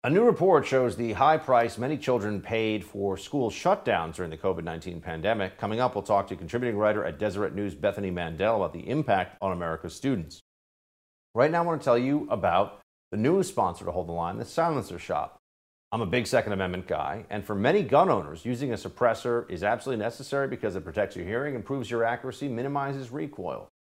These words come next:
Suppressors are a hundred percent legal in forty-three states, so if you want to practice safe, accurate shooting, the best way to get your suppressor is through the Silencer Shop.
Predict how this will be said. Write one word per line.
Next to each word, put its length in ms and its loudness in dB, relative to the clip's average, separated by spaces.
Suppressors 460 4
are 100 2
a 60 2
hundred 220 2
percent 320 -2
legal 240 0
in 80 -6
forty-three 500 -2
states, 380 -2
so 80 -6
if 80 -8
you 100 -6
want 140 -4
to 40 -8
practice 360 -6
safe, 320 -4
accurate 420 -4
shooting, 380 -6
the 40 -6
best 280 4
way 100 2
to 80 2
get 240 0
your 80 -4
suppressor 540 0
is 80 -12
through 120 -8
the 80 -8
Silencer 480 -2
Shop. 300 -8